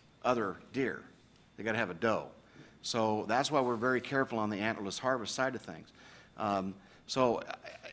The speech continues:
and clearly, if we were over-harvesting the buck segment, we would be hearing from the sportsmen in a big way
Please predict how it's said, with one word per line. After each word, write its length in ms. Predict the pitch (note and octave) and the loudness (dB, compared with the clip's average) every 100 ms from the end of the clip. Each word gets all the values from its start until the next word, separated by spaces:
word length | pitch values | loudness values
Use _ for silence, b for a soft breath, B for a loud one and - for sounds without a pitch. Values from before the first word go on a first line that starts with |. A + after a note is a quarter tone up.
| - | -8
and 200 | A2+ G2+ - | -8 -8 -10
clearly, 560 | - G#3 A3 D#3+ A#2 A2+ | -2 8 8 10 6 4
if 140 | A#2 | 2
we 120 | B2+ C3+ | 2 4
were 140 | A#2+ | 6
over-harvesting 560 | B2+ A#2+ A#2+ A#2 A2 G#2 | 4 4 2 2 0 -2
the 60 | |
buck 200 | G#2+ C3 | 2 2
segment, 460 | - A2+ G2 G2+ - | 2 -2 -2 -6 -4
we 140 | A2 | -2
would 120 | A2 | -2
be 80 | G2+ | -4
hearing 260 | G2+ G#2+ G#2 | -2 -2 -2
from 360 | G2+ F#2+ F2+ F2 b - | -4 -4 -6 -12 b -12
the 140 | G2 | -6
sportsmen 420 | - A#2 G#2+ - | -2 -2 -2 -4
in 60 | F#2 | -6
a 20 | |
big 220 | F2+ D3+ | 0 0
way 320 | A#2 G#2+ G#2 | 2 0 0